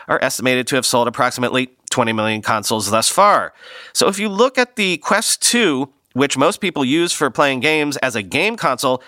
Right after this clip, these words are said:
it's done remarkably well. And I think we do need to look at it as a gaming console. Meta might have big ambitions for V R headsets and their place in the metaverse, but the reality is that the top software on the Quest two are all games. V R early adopters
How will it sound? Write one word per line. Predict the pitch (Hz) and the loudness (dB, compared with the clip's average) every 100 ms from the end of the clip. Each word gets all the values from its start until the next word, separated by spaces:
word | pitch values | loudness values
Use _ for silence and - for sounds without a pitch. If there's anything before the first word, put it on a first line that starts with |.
| - - - | -18 -8 -4
it's | - | 0
done | 196 233 | 0 2
remarkably | 262 190 170 160 156 | 2 2 2 0 0
well. | 131 180 226 98 - _ _ | 2 2 2 -2 -8 _ _
And | 117 123 | -2 0
I | |
think | 117 202 196 | 0 -4 -4
we | 147 | -4
do | 107 208 247 | -2 -2 0
need | 165 156 | 0 0
to | 165 | -2
look | 131 131 | 0 0
at | 131 | 0
it | 151 - - | 0 -2 -4
as | 117 | -2
a | 143 | -2
gaming | 175 233 247 | 0 0 0
console. | 175 135 - 87 - - - - | -2 -2 -2 -6 -8 -18 -20 -6
Meta | 104 135 | -2 2
might | 127 127 | 0 0
have | 135 117 | 0 0
big | 139 | 0
ambitions | 123 120 131 139 120 | 2 0 0 -2 -2
for | 123 | 0
V | 110 127 | 2 2
R | 123 | 2
headsets | 135 127 131 123 | 0 0 -2 0
and | 120 107 | -2 -2
their | 107 | -2
place | 127 123 110 | -2 -2 -4
in | |
the | 98 | -2
metaverse, | 131 160 135 - - - - - | 0 0 -2 -4 -10 -20 -20 -8
but | - | -4
the | 151 | -2
reality | 160 202 285 262 | 0 2 0 0
is | 196 160 - _ | -2 -4 -12 _
that | - 151 | -4 -2
the | 151 143 | -2 -4
top | - 202 - | 0 0 0
software | - 196 190 165 | 0 2 2 2
on | 156 143 | 0 -2
the | |
Quest | - 160 - | -2 -2 0
two | 165 151 | -2 2
are | 156 147 | 2 2
all | 151 160 | 2 2
games. | 139 151 190 151 85 - - - - - - | 0 0 2 0 -4 -8 -10 -20 -20 -12 -4
V | 123 | 0
R | 131 143 143 - | 2 4 2 0
early | 139 143 139 | 0 0 0
adopters | 135 147 156 156 | 0 0 0 -2